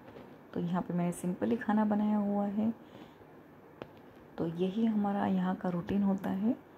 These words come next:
मेरे हस्बैंड भी अभी ग्रास कटिंग करके आ चुके हैं, तो इसलिए हम अभी खाना खाएंगे। और यहाँ पे एक से तीन, अ, जो खाना, काम करने आते हैं वो लोग भी एक से तीन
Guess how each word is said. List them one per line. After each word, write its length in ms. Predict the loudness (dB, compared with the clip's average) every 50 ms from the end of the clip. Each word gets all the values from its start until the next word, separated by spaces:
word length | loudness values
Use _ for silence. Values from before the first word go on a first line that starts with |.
| -20 -12 -8 -6
मेरे 220 | -4 -4 -4 -2
हस्बैंड 360 | -2 -4 -4 -4 -4 -4 -2 0
भी 160 | 0 0 0
अभी 260 | 0 0 0 0 0
ग्रास 360 | 0 2 2 2 2 0 -2 -4
कटिंग 240 | -4 -2 -2 0 0
करके 300 | 0 -2 -2 -6 -6 -6
आ 140 | -4 -4 -6
चुके 280 | -4 -6 -4 -2 0
हैं, 280 | 0 0 -2 -6 -10 -12 -12 -18 -20 -20 -16 -16 -16 -16 -18 -20 -16 -10 -6
तो 120 | -6 -4
इसलिए 400 | -4 -4 -4 -4 -4 -2 -2 -2
हम 260 | 0 0 2 2 2
अभी 280 | 0 -2 -4 -6 -8 -6
खाना 200 | -4 -2 -2 -4
खाएंगे। 520 | -2 0 2 2 4 2 2 2 2 0 0 -4 -14 -20 -20 -20 -20 -20 -20 -18 -10 -4
और 300 | 0 0 0 0 0 -2
यहाँ 280 | -2 0 0 0 -2 0
पे 120 | -2 -2
एक 280 | -2 0 -2 -2 -2 -4
से 140 | -6 -6 -6
तीन, 360 | -4 -2 0 2 2 2 0 -4 -8 -16 -16 -16 -16 -16 -12 -8 -6
अ, 160 | -4 -2 -2
जो 300 | 0 0 2 2 2 2
खाना, 420 | 0 -4 -4 -4 -2 -2 -2 -2
काम 280 | -2 -2 -4 -4 -4 -2
करने 280 | -2 -2 0 0 0 0
आते 240 | -2 -2 -4 -4
हैं 140 | -2 0 0
वो 100 | 2 2
लोग 160 | 2 2 2
भी 220 | 0 2 2 2 2
एक 220 | 2 0 -2 -2
से 120 | -2 -4 -2
तीन 300 | 0 2 4 4 4